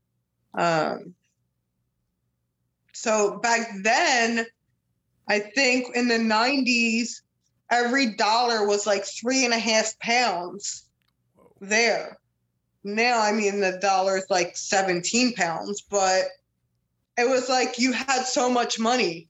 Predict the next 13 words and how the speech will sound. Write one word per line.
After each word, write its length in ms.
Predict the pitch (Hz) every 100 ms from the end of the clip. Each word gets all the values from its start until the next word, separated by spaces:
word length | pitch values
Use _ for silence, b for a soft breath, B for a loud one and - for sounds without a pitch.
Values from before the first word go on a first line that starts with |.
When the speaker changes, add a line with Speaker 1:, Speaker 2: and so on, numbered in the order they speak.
| -
Speaker 1:
if 220 | 208 202
you 160 | 214 202
went 260 | 220 220
there 360 | 185 175 175 165
with 220 | 196 190 190 _ _ _ _ _ _ _ _ _ _ _ _ -
the, 140 | 175
Speaker 2:
American 220 | 208 208 208
Speaker 1:
a 100 | 202
little 140 | 202 190
Speaker 2:
money. 40 |
Speaker 1:
bit 120 | 185
of 100 | 175
money. 320 | 180 180 -